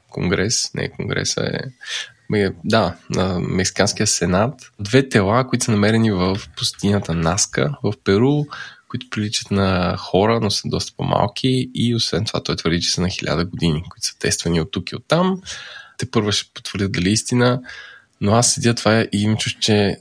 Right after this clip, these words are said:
всички сериозни новини, защото имаш Al Jazeera, Reuters, всички репортват това нещо. И си казвам, не може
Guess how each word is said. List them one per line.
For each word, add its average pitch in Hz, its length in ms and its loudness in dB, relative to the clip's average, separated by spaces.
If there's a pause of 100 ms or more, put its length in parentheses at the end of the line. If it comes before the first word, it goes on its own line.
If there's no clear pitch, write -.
всички - 380 -2
сериозни 98 420 4
новини, 87 300 4
защото - 340 -4
имаш 82 200 0
Al 90 180 0
Jazeera, 87 500 0
Reuters, 87 380 -2
всички - 400 -2
репортват - 460 -4
това - 220 -4
нещо. - 320 -8 (340)
И - 60 2
си - 200 0
казвам, 107 580 0 (260)
не 95 200 4
може 110 760 2